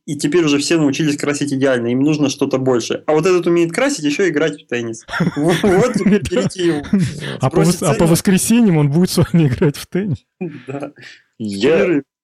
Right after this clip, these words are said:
Speaker 3: <laughs> я так понимаю, что это как бы, м, целевая аудитория этого ролика — это обычный обыватель, э, к-, э, который, н-, например, покупает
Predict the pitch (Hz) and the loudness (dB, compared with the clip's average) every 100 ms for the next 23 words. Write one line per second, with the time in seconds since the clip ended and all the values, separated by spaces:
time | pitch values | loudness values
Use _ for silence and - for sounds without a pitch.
0 | _ - - - - 117 139 - 196 - | _ -12 -8 -8 -4 0 0 0 -4 -2
1 | 151 156 165 175 - - 113 131 143 143 | 0 2 0 0 -2 -4 -4 0 -2 0
2 | 135 131 120 - - - - - - _ | 0 2 0 -6 -16 -16 -16 -18 -20 _
3 | - 107 107 120 120 - 131 135 131 131 | -6 -4 0 2 2 0 -2 0 0 2
4 | 113 - - - - - - 151 175 156 | 0 -2 -6 -14 -6 -4 0 2 2 2
5 | 127 123 85 - 131 131 127 127 202 226 | 2 0 -4 -4 0 0 -2 -2 0 2
6 | 165 - 127 - 110 104 90 _ _ - | 2 0 -4 -4 -4 -4 -6 _ _ -6
7 | 127 139 107 - 85 - - - _ _ | 0 0 0 -4 -8 -10 -20 -20 _ _
8 | _ - 160 165 - 120 131 170 - - | _ -4 -2 -2 -2 0 0 -2 -2 -4
9 | 127 127 143 139 110 - 95 - 110 107 | -2 0 2 2 0 -6 -8 -6 -4 -4
10 | - - - _ - 113 - 131 185 190 | -6 -12 -12 _ -6 -6 -4 -2 0 2
11 | 143 - 117 131 127 123 139 147 147 - | 0 -2 -4 -6 -4 -4 -2 -2 -2 -4
12 | 117 - - 156 160 139 | -8 -4 -2 0 0 -2